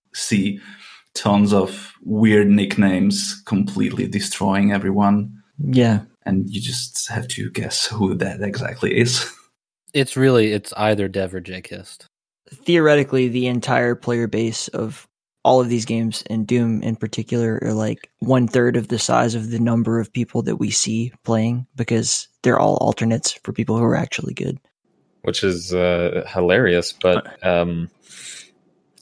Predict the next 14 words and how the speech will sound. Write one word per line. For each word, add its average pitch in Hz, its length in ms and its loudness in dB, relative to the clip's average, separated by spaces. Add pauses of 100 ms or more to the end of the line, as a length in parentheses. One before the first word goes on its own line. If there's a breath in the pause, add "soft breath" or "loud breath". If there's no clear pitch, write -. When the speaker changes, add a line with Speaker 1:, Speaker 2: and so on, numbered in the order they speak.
(140)
Speaker 4:
I 101 360 -6
Speaker 2:
Unfortunate. - 920 0 (880)
Speaker 4:
Yeah, 101 180 -4
unfortunate, 95 720 -2
too. - 160 -2
Speaker 3:
Not - 120 0
good 143 180 -2
for 135 60 0
your 117 120 4
self-esteem, 110 680 0
I 90 100 -2
guess. 92 400 -8 (1000)
Speaker 2:
Nope. 135 200 6
Speaker 4:
<sighs> 110 160 -4